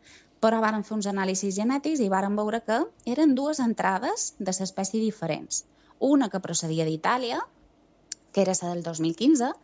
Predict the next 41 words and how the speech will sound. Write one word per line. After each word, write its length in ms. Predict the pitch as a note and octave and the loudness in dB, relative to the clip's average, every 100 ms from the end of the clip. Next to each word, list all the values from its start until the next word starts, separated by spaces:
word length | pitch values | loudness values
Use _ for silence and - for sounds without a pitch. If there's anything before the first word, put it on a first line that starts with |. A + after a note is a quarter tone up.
| - - - - | -20 -20 -16 -2
i 80 | C4+ | 0
la 160 | B3+ | 2
segona, 400 | B3 A#3+ C4 C#4 | 0 0 0 0
del 140 | A#3+ F#3+ | -2 -2
dos 140 | F#3+ | -2
mil 140 | G3+ A3 | -2 -2
vint-i-u, 380 | B3 C4 D#4 G4 | 0 2 2 2
venia 320 | C4 G3+ G#3+ | 2 2 2
de 160 | A3+ G#3+ | 2 2
la 200 | - C4 | 2 0
zona 220 | F#3+ F#3+ G3 | 0 0 -2
de 80 | |
Catalunya. 560 | G3 F#3 D#3+ - - - - _ _ - - - | -4 -6 -6 -6 -8 -10 -12 _ _ -20 -14 0
Per 140 | G3 | 2
tant, 220 | G3+ A3+ A3+ | 2 0 0
és 140 | A3 | 0
una 160 | B3 C4 | 2 0
espècie 400 | C4 D4 C#4+ D#4+ | 0 -4 -4 -4
que 160 | A#3 | -4
tu 160 | G3 B3 | -2 -2
saps 400 | A#3+ A#3+ C4+ - - | 0 -2 -2 -6 -4
que 220 | A#3 G#3+ A#3+ F#4+ G4+ _ _ - | 0 0 -2 -10 -12 _ _ -4
pot 240 | G3+ - | -2 0
anar 300 | G#3+ G3 G3 A3 | -2 0 -2 0
entrant 420 | G#3 G#3 A3+ D4 | -2 0 2 2
i, 80 | D4 | 2
per 140 | - - | -4 -6
tant, 160 | G3 | -4
hem 160 | G3+ A3 | -2 -4
d'estar 240 | - A#3+ | -4 -2
superatents. 960 | - C4+ B3 G3 D3+ - E2 D3+ - - _ - - _ | 0 0 0 0 -2 -4 -8 -6 -6 -8 _ -20 -20 _
Què 100 | - D4 | 0 2
passa? 320 | C4 A3 F3 | 2 -2 -4
Que 120 | F#3 | -4
ara 80 | F#3 | -2
ja 140 | F#3 F3 E3 - | -2 -4 -6 0
tornem 400 | F#3 F3 G#3+ A#3+ | 2 2 2 2
a 60 | A#3+ | 2
dur 160 | A3 | 0
dos 320 | F3+ F#3 F#3+ B3+ | 4 4 4 0
anys 540 | C#4 C#4 G#4 - - | 2 2 0 -4 -10